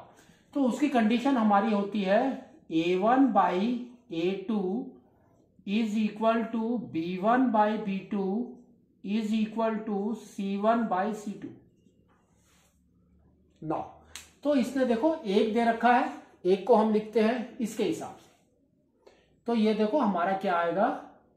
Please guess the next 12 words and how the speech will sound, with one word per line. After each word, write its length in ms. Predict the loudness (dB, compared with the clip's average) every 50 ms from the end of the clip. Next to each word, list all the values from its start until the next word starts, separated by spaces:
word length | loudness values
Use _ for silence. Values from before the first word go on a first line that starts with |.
| -16
Minus 920 | -8 -4 -2 0 0 2 2 2 2 4 4 2 2 0 -4 -10 -14 -6 -2
five 600 | -2 0 0 0 0 0 -2 -2 -2 -6 -10 -14 -20 -20 _ _ _ _ _ _ _ _ _ _ _ _ _ _ _ _ _ _ _ _ _ _ _ _ _ _ _ _ _ -20 -14 -6 -4
by 480 | -2 0 2 2 2 2 2 2 0 0 -2 -8 -16 -20 _ _ _ _ _ _ -20 -12 -4 0
that 260 | 2 2 2 2 2
is 140 | 0 0 0
equal 540 | 0 -2 -2 -2 -2 -2 -2 -2 -2 -4 -2
to 300 | -4 -4 -2 -4 -6 -6 -8 -10 -18 -20 -20 _ _ _ _ _ _ _ _
सेवन 840 | -20 -14 -4 0 2 4 4 4 2 4 4 4 6 6 6 4 2 2 -2 -8 -14 -20 -20 _ _ _ _ -20 -12 -4 0
by 480 | 2 2 2 2 2 0 0 0 0 -2 -4 -6 -14 -20 _ _ -20 -18 -12 -4
that 320 | -2 0 0 0 0 0
is 200 | 0 0 0 0
equal 440 | -2 -2 -2 -2 0 0 0 0